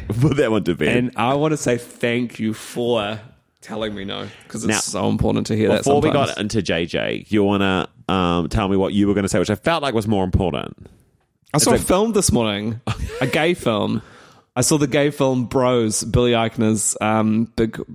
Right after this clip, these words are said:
Speaker 2: budget rom-com.
Speaker 1: The
Speaker 2: A little
Speaker 1: first
Speaker 2: sneaky screening.
Speaker 1: the
Speaker 2: Only six of
Speaker 1: first
Speaker 2: us there.
Speaker 1: gay movie to ever
Speaker 2: To ever be made.
Speaker 1: be, to be made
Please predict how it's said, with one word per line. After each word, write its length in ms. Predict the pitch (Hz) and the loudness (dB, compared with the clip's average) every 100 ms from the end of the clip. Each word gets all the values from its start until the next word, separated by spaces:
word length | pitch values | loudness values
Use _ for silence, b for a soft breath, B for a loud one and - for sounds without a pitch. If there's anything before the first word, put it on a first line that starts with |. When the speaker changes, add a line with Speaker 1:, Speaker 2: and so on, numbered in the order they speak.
| - | -2
Speaker 2:
budget 300 | 120 110 - | 0 2 0
rom-com. 540 | 113 120 120 113 98 117 | 2 2 0 0 -2 -2
Speaker 1:
The 100 | 127 | -2
Speaker 2:
A 0 | |
little 140 | - | 0
Speaker 1:
first 340 | 135 135 131 - | 4 4 4 2
Speaker 2:
sneaky 320 | 147 131 123 | 0 2 0
screening. 600 | - 123 120 143 190 - | 0 0 2 0 -2 -6
Speaker 1:
the 100 | - | -2
Speaker 2:
Only 100 | 123 | 0
six 220 | - 135 | 4 4
of 60 | 147 | 4
Speaker 1:
first 120 | 113 123 | 2 2
Speaker 2:
us 40 | |
there. 240 | 117 151 220 - - | 2 0 -4 -8 -2
Speaker 1:
gay 280 | - 107 107 | 0 0 0
movie 560 | 98 90 78 62 - - _ _ _ _ _ _ | 2 2 0 -2 -6 -14 _ _ _ _ _ _
to 160 | - - _ | -2 -2 _
ever 460 | 147 123 147 156 180 | -2 2 0 0 -4
Speaker 2:
To 100 | 156 - 143 | -10 -6 -2
ever 180 | 135 127 | 0 0
be 220 | 113 135 | 2 2
made. 360 | 135 147 143 107 | 4 4 2 0
Speaker 1:
be, 40 | - | -2
to 140 | 117 | 0
be 140 | 113 | 2
made 460 | 107 104 104 104 | 2 2 0 -2